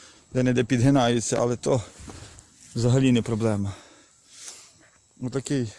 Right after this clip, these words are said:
в мене вийшов апарат. Зараз поїдемо на ще один,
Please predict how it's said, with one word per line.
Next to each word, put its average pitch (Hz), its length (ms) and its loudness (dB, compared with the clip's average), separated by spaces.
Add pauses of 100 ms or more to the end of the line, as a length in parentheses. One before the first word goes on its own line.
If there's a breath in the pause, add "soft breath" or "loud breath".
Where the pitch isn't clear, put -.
в - 40 -10
мене 123 200 -2
вийшов 123 340 0
апарат. 131 560 0 (640 loud breath)
Зараз 127 180 -2
поїдемо 127 300 0
на 127 80 0
ще 127 160 -4
один, 120 340 -2